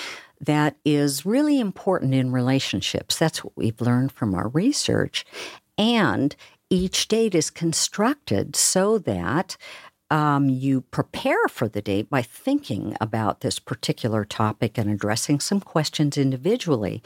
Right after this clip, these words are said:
Then coming together, and we describe some fun activities you can do on each date, and discuss particular questions we've laid out that really take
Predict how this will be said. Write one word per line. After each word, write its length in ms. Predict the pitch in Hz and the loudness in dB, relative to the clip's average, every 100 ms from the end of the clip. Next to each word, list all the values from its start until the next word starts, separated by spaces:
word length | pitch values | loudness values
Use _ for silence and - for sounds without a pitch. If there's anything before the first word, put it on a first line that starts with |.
| - - - - | -12 -14 -14 -2
Then 440 | 226 262 277 294 - - _ | 0 2 2 0 -4 -18 _
coming 320 | - 214 214 | -2 2 2
together, 560 | 208 208 170 269 214 123 | 2 0 2 2 2 2
and 160 | 139 143 | 2 2
we 120 | 147 | 0
describe 520 | 139 - - 151 147 | -2 -4 0 0 0
some 160 | - 107 | -2 -6
fun 280 | - 127 113 | -2 0 0
activities 720 | 101 - 220 214 208 190 - | -2 -2 -2 0 0 0 0
you 80 | 175 | 0
can 160 | 175 | 0
do 220 | 160 165 156 | 0 0 2
on 140 | 147 | 2
each 280 | 143 143 - | 2 -2 -2
date, 300 | 131 131 - - - - - _ - | 0 0 -4 -12 -16 -16 -20 _ -2
and 460 | 202 208 202 190 | 2 2 2 2
discuss 920 | 170 165 - - - 277 311 120 135 | 0 -2 -2 -6 -2 0 2 2 -2
particular 800 | - - 170 - 285 285 262 254 214 | -8 -6 -6 -2 -2 0 0 0 0
questions 800 | - - 208 - - 123 131 - | -2 0 0 0 -2 -2 -4 -2
we've 300 | 143 151 - | 0 0 0
laid 280 | 139 147 147 | 2 2 4
out 500 | 185 160 - - - - - - - - | 4 2 0 -6 -12 -10 -8 -10 -14 -10
that 440 | 139 170 156 156 - | -2 2 4 2 0
really 520 | 139 160 240 254 262 | -2 2 2 2 0
take 480 | 247 - 196 185 - | -2 -2 0 2 -2